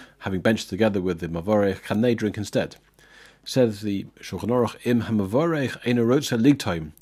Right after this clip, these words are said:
the one who makes the bracha on the wine doesn't want to drink. Yitom Echod Mehem Masubin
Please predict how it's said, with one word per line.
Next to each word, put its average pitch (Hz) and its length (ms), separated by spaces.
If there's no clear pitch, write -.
the - 80
one 120 120
who 113 320
makes 101 320
the 95 80
bracha 117 260
on 110 60
the 104 80
wine 101 300
doesn't 117 200
want 107 140
to - 60
drink. 80 300
Yitom 151 540
Echod 113 500
Mehem 95 160
Masubin 113 560